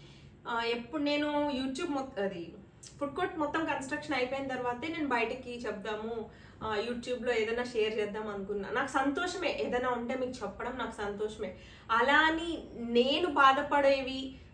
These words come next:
మీరు బాధపడతారు అనేవి నాకేమైనా జరిగితే నేను ఖచ్చితంగా షేర్ చేయను. ఈ విషయం నేను మొత్తుకుంటున్నా టూ ఇయర్స్ నుంచి. నేను బాధపడుతున్నానని మీరు బాధపడేవి ఏమైనా ఉంటే నేను చెప్పను. ఆ, దానివల్ల మీరు సంతోషపడతారని అంటే నేను ఖచ్చితంగా నేను మీతో షేర్ చేసుకుంటాను అని.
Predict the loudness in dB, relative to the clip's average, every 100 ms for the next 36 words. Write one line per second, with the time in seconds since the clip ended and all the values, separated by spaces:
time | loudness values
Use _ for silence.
0 | -2 6 10 10 10 4 2 0 0 0
1 | -2 0 -2 0 0 4 2 2 0 0
2 | 0 0 0 -2 -2 -2 -2 -4 -4 -2
3 | -2 -4 -10 -10 -4 0 2 4 4 2
4 | 2 2 0 0 -2 -2 -2 -2 -2 0
5 | 0 0 -2 -4 -4 -2 0 0 -2 -2
6 | 0 -2 -2 -6 -6 -8 -14 -16 -20 -18
7 | -6 -2 0 4 4 4 0 0 0 -2
8 | 0 -2 -4 -4 -4 -2 -2 -2 0 0
9 | 2 2 0 -2 -4 -2 -2 -2 -4 -6
10 | -2 -2 -4 -10 -20 -12 -6 2 2 4
11 | 4 4 0 -2 -2 -2 0 -2 0 -2
12 | 0 0 0 -2 -2 -2 -2 -4 0 2
13 | 2 0 -4 -6 -6 -2 -2 0 -4 -4
14 | -10 -10 -10 -8 -8